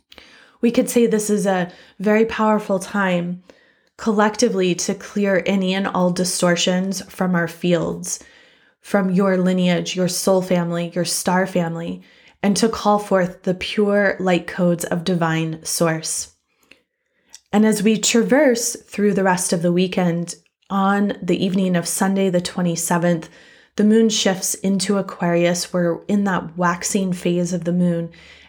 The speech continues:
And this is a time to become a little more spontaneous, to really allow your quirkiness to come through, to think, and most importantly, feel outside the box. Because particularly with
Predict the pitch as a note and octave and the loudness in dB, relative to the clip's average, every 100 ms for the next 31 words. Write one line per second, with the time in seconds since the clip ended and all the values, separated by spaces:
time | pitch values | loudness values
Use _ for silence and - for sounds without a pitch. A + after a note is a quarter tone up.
0 | _ - G3 G3 F3 F#3+ A3 A3 B3+ - | _ 0 2 2 0 0 0 0 0 0
1 | - G3 F#3+ - F#3+ - F#3 F3+ F3 F#3 | -4 -4 -4 -6 -8 -6 -4 -4 -2 -2
2 | F3+ F3 E3+ - E3+ E3 D#3+ A#3+ B3 A#3+ | -2 -2 -4 -6 -6 -6 -2 0 2 2
3 | A#3 A#3 - - - - - - G#3+ G3+ | 2 0 -4 -10 -20 -20 -14 -4 2 2
4 | F#3+ F#3 G3+ G#3 F#3 F3+ E3+ E3 E3 E3 | 2 2 2 2 2 0 0 -2 -4 -8
5 | - - B3+ B3+ B3 A3 A3 - A3+ A3+ | -6 0 0 2 2 2 0 -2 -4 0
6 | G#3+ G#3 A3 G#3 G3+ G3+ - - _ - | -2 -2 -2 -2 0 -4 -8 -20 _ -8
7 | - G3+ - B3+ B3 B3+ - - - _ | -4 -4 0 2 2 0 -8 -18 -20 _
8 | - G3+ G3 F#3 G3 G#3 A3+ C4 A#3+ A3+ | 0 2 2 -2 0 0 2 2 2 0
9 | - G3+ F#3+ - - - G3+ F#3 E3+ F3+ | 0 -2 -2 -6 -12 -6 0 0 0 -2
10 | F#3 F#3+ - F3+ E3 E3+ F3 E3+ - - | -2 -2 0 -2 0 -2 -2 -4 -6 -10
11 | - - - - - G#3 - G#3 F#3 - | -10 -12 -20 -20 -8 -4 0 0 0 0
12 | A#3 B3+ C#4+ E4 C4+ G3+ F3+ F3 E3 F3+ | 0 0 0 2 2 2 2 0 0 -2
13 | F#3+ | -2